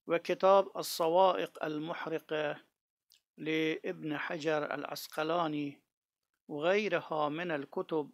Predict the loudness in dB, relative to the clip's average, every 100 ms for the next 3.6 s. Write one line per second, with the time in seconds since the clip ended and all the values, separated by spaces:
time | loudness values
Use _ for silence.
0 | -8 -6 -4 -6 -4 -6 -4 -4 -2 -2
1 | -2 -2 -2 -4 -6 _ _ _ _ _
2 | _ -8 -8 -4 2 2 2 -2 -4 0
3 | -2 -2 -4 -2 -2